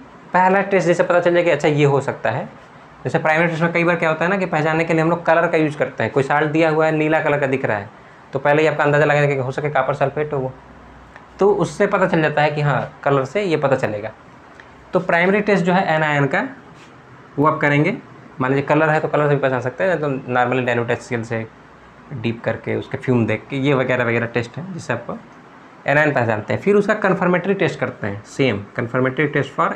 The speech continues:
anion। Primary test हो गया क्या anion का, confirmatory test कर लेंगे आप anion का। जब anion आपका confirm हो जाएगा तो फिर करेंगे primary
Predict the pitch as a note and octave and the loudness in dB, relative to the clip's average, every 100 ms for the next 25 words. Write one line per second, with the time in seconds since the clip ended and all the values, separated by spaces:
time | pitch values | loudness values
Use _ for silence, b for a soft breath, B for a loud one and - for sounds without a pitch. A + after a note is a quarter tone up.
0 | - B2 A2+ A2+ A2+ A2+ - - - - | -4 -2 -2 -2 -4 -8 -14 -20 -20 -20
1 | - - - - - - - - - - | -20 -20 -20 -20 -20 -20 -20 -20 -20 -20
2 | - - - - - - - - - - | -20 -20 -20 -20 -20 -20 -20 -20 -20 -20
3 | - - A#2+ C3 C#3+ D#3+ F3 E3+ F3+ F#3 | -16 -6 -2 0 0 -2 -2 -2 -2 -2
4 | F#3 D#3+ D#3+ E3+ E3+ A#2+ A#2 - - - | -2 0 0 0 -2 -4 -6 -16 -20 -20
5 | - D3 C#3+ E3 E3+ F3+ E3+ E3 E3 C3 | -8 -2 0 2 2 2 2 0 0 -2
6 | A#2+ A#2 C3+ - - - - - - - | -2 -2 -4 -6 -16 -20 -20 -20 -20 -20
7 | - - - - - C3+ C3 A#2+ A#2+ A#2+ | -20 -20 -20 -20 -4 0 0 0 -2 -6
8 | A2+ - - - - - - - C#3+ D#3+ | -10 -16 -20 -20 -20 -20 -18 -4 2 4
9 | E3 F3 G3+ G3 F#3+ F#3 F3 G3+ G3+ F#3 | 4 2 2 2 2 0 4 4 4 2
10 | E3 E3 A3+ F#3+ E3+ - D#3+ D#3 C#3 D#3+ | 2 0 0 0 0 0 -2 0 0 0
11 | E4+ - - - - - C#3 C#3 D3+ | -2 -4 -14 -20 -10 -2 0 2 2